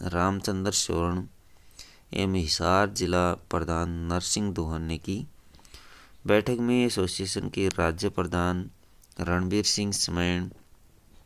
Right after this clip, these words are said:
उप प्रधान संतोष बेनीवाल सहित एसोसिएशन के अनेक पदाधिकारी और सदस्य शामिल रहे। वहीं पच्चीस सदस्यीय कमेटी का गठन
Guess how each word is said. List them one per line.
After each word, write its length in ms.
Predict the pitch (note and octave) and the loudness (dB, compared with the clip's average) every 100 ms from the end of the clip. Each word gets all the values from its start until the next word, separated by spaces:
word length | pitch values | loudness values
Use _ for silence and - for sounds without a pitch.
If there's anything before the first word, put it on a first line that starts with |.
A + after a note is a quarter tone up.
| - - - - A#2 | -20 -20 -20 -4 0
उप 200 | A#2+ - | 0 2
प्रधान 600 | - E2 E2+ E2+ E2+ F2 F2 - - - - - | 0 2 4 4 2 0 -8 -16 -20 -20 -16 -6
संतोष 1080 | - G2 F2+ - - - A2+ A#2 B2 - | -2 -2 -4 -10 -8 0 4 6 4 2
बेनीवाल 680 | F2+ F2 E2 E2 D#2+ E2 F2+ - - - - - - - - - - - - - - - - - - - - - | 0 0 2 2 2 0 -2 -10 -20 -20 -20 -20 -20 -20 -20 -20 -20 -20 -20 -20 -20 -20 -20 -20 -20 -20 -20 -8
सहित 600 | - F2 F2+ F#2 - - | -4 -2 0 -2 -2 -4
एसोसिएशन 640 | G2 G2 F#2+ G#2 G2 G2+ | 0 0 0 0 -2 -2
के 220 | F#2 G2 - | -2 -2 -2
अनेक 480 | F#2 F2 G#2 A2+ - - - - - - - - | -4 0 2 0 -4 -14 -20 -20 -20 -20 -12 -4
पदाधिकारी 840 | F2 F2 F2 F2 F2+ E2+ F2+ F2+ - | 2 4 4 2 2 4 4 2 -2
और 120 | F2 | -4
सदस्य 520 | E2 - E2 E2+ - E2 | -2 -2 0 2 2 4
शामिल 440 | - D#2 E2 D#2+ | 4 2 0 -2
रहे। 320 | D#2+ F2+ B2+ - - - - - - | -2 -2 -4 -8 -18 -20 -20 -16 -6
वहीं 180 | G2 G#2+ | -2 0
पच्चीस 420 | - - - B2+ | 0 0 2 4
सदस्यीय 440 | G#2+ F#2+ G2 G2+ G2 | 4 4 2 2 0
कमेटी 360 | F2 E2+ E2 | 0 -2 -2
का 160 | - F2+ | 0 0
गठन 400 | - D2+ E2 | 0 -6 -6